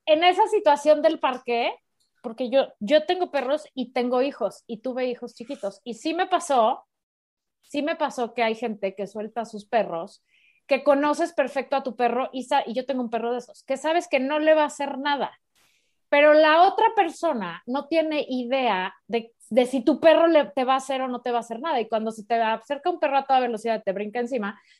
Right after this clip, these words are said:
más si es un perro alto. Esto me pasó a mí en un parque cuando, eh, un, mi hijo chico era muy chico, y un señor soltó a su bernés de la montaña, güey, que, pues, es un borrego, ¿no?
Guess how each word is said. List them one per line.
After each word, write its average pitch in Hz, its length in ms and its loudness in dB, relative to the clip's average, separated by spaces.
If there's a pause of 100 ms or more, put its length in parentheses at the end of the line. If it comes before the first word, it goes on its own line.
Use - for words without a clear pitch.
(120)
más 294 340 0
si 339 140 0
es 320 120 -2
un 269 140 -6
perro 254 420 -2
alto. 220 600 -2
Esto 220 200 -12
me 302 120 -8
pasó 226 220 -8
a - 20 -4
mí 233 100 -6
en 233 80 -8
un 226 80 -10
parque 220 300 -8
cuando, 190 420 -8 (720)
eh, 190 180 -12
un, 202 240 -14 (140)
mi 214 220 -10
hijo 220 240 -8
chico 226 380 -10
era 220 140 0
muy 240 260 -4
chico, 190 440 -10 (440)
y 247 200 -4
un 277 200 -2
señor 285 500 0
soltó 247 680 -4
a 262 80 -4
su 254 160 -10
bernés 226 420 -4
de 247 100 -4
la 254 120 2
montaña, 254 520 -4
güey, 180 240 -4
que, 196 380 -2
pues, 208 180 -12
es 208 240 -14 (600)
un 226 140 -2
borrego, 247 680 4
¿no? 202 200 0